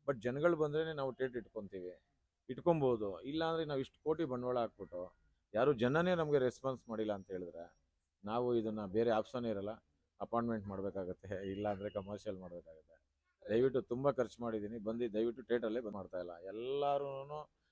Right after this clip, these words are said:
ಎಲ್ಲ ಟಿ ವಿ, ಕಲರ್ಸ್ ಕನ್ನಡ ಇರ್ಬೋದು, ಒಳ್ಳೆ ಕಲೆಕ್ಷನ್ ಕೊಡ್ತಾರೆ, ಉದಯ್ ಟಿ ವಿ ಇರ್ಬೋದು,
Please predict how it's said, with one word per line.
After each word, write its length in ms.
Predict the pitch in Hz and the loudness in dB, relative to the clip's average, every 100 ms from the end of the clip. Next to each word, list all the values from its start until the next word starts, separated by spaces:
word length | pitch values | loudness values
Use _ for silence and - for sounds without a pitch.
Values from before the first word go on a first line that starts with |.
| _ | _
ಎಲ್ಲ 240 | 113 120 139 | -2 2 2
ಟಿ 200 | 110 135 | 2 2
ವಿ, 400 | 135 135 135 123 | 2 2 0 -2
ಕಲರ್ಸ್ 360 | 113 120 117 - | 0 0 -2 -6
ಕನ್ನಡ 260 | 117 117 | -4 0
ಇರ್ಬೋದು, 420 | 117 113 110 110 110 | 2 2 2 2 4
ಒಳ್ಳೆ 160 | 110 | 2
ಕಲೆಕ್ಷನ್ 420 | 107 107 104 110 | 2 0 -2 -6
ಕೊಡ್ತಾರೆ, 500 | 101 98 104 101 101 | -8 -6 -2 0 0
ಉದಯ್ 320 | 101 101 110 113 | 0 0 0 0
ಟಿ 140 | 110 | -2
ವಿ 120 | 107 | -6
ಇರ್ಬೋದು, 480 | 101 98 98 95 | -6 -8 -12 -14